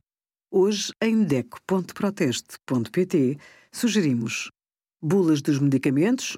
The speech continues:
portugueses preferem o folheto em papel, como escolher aquecimento para casa e o teste da deco Proteste a dezoito robôs de cozinha. Foi criada uma plataforma eletrónica para tornar mais fácil o exercício dos direitos dos consumidores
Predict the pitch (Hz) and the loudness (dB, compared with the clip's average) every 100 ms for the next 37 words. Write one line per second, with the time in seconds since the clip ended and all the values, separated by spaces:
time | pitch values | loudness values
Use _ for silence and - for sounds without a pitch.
0 | 143 - - 156 151 - 143 - 156 143 | -10 -8 -2 0 0 -2 -4 -2 0 2
1 | 131 120 180 151 131 127 160 202 175 190 | 0 0 2 2 2 0 0 0 0 0
2 | 196 _ _ _ 269 269 247 - 190 151 | -6 _ _ _ 0 2 0 2 4 4
3 | 139 165 139 170 139 - 147 147 165 131 | 2 0 0 0 0 0 -2 -2 -4 -2
4 | 120 170 - _ _ _ 208 240 240 254 | -2 -4 -6 _ _ _ 0 2 2 0
5 | 240 - 175 214 202 170 233 - - 220 | 0 -4 -2 0 2 0 0 -2 -6 -2
6 | 208 127 - - - 170 143 - 190 190 | 0 0 -2 -8 -2 -2 -2 -2 -2 -2
7 | - 208 160 139 120 - 143 127 143 113 | -2 0 2 2 0 -4 -4 0 0 -2
8 | - - _ _ _ _ _ _ - 262 | -6 -16 _ _ _ _ _ _ -4 -2
9 | 254 185 139 139 147 180 - - 151 139 | 0 0 2 2 2 0 0 -2 0 2
10 | 160 180 208 208 202 196 170 165 160 151 | 2 2 0 0 0 0 0 0 0 0
11 | 160 170 156 180 214 208 - 151 143 165 | 0 0 0 0 0 -2 -4 -4 -2 0
12 | 151 156 156 139 - 185 147 160 139 127 | 2 4 2 0 0 -2 0 0 0 2
13 | 165 143 135 151 131 190 175 165 147 151 | 0 0 -2 -2 -2 -2 -2 -2 2 2
14 | 170 | 0